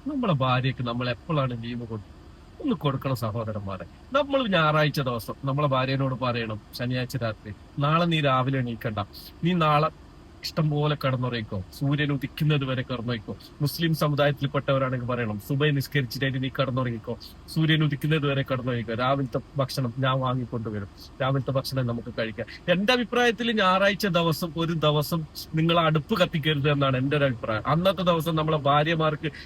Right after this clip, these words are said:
നമ്മൾ ലീവ് കൊടുത്തിട്ട് അന്നത്തെ ദിവസം നമ്മൾ പുറത്തുനിന്ന് ഭക്ഷണം കഴിക്കണം എന്നുള്ളൊരു അഭിപ്രായക്കാരനാണ് ഞാൻ. പക്ഷെങ്കിൽ നമ്മളൊക്കെ സാമ്പത്തികം നമ്മൾ അതിന് അനുവദിക്കുന്നില്ല എന്നുണ്ടെങ്കിൽ രാവിലത്തെ ഒരു ഫുഡ്, നേരത്തെ ഭക്ഷണമെങ്കിലും ഞായറാഴ്ച ദിവസം നമ്മൾ പുറത്തുനിന്ന് വാങ്ങി കഴിച്ചിട്ട് നമ്മളെ ഭാര്യയ്ക്ക് ലീവ് കൊടുക്കണം.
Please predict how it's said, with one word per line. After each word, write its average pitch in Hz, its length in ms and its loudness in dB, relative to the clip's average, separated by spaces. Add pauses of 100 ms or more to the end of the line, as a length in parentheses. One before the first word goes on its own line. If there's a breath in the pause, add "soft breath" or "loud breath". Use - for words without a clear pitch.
(120)
നമ്മൾ 165 220 4
ലീവ് 175 440 4
കൊടുത്തിട്ട് 135 480 -2
അന്നത്തെ 151 340 2
ദിവസം 143 340 0
നമ്മൾ 147 180 2
പുറത്തുനിന്ന് 175 480 0
ഭക്ഷണം 175 320 0
കഴിക്കണം 156 320 0 (220 loud breath)
എന്നുള്ളൊരു 175 320 4
അഭിപ്രായക്കാരനാണ് 143 640 2
ഞാൻ. 113 180 -2 (440 loud breath)
പക്ഷെങ്കിൽ 208 460 2 (100)
നമ്മളൊക്കെ 202 320 0
സാമ്പത്തികം 208 600 2
നമ്മൾ 190 220 2
അതിന് 190 160 2
അനുവദിക്കുന്നില്ല 175 760 0
എന്നുണ്ടെങ്കിൽ 175 440 0
രാവിലത്തെ 202 540 2
ഒരു 175 140 0
ഫുഡ്, 151 280 -2 (180)
നേരത്തെ 156 360 2
ഭക്ഷണമെങ്കിലും 139 800 0 (320 loud breath)
ഞായറാഴ്ച 143 520 2
ദിവസം 131 340 0
നമ്മൾ 123 220 -2
പുറത്തുനിന്ന് 139 520 -2
വാങ്ങി 135 380 0
കഴിച്ചിട്ട് 123 300 -2
നമ്മളെ 123 280 0
ഭാര്യയ്ക്ക് 123 600 -2 (300 loud breath)
ലീവ് 151 400 2
കൊടുക്കണം. 104 360 -4